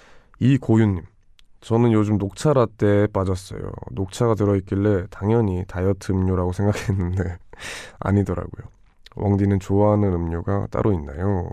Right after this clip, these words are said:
하셨습니다. 네, 아, 이거 그 요즘 막 그 약간 짤방으로 돌아다니던데,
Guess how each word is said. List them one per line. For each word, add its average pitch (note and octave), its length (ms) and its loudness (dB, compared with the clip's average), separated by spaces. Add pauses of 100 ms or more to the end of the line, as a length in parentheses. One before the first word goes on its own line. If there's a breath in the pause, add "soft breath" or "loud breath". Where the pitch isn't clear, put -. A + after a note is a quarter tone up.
(340)
하셨습니다. - 580 -14 (1800 soft breath)
네, - 100 -8 (160)
아, G2+ 140 2
이거 D3 420 4 (160)
그 F#2+ 160 0
요즘 G2+ 300 4
막 F2 120 0 (280)
그 - 200 -6 (300)
약간 G1+ 320 -4 (640)
짤방으로 E3+ 840 2
돌아다니던데, D#2+ 680 -2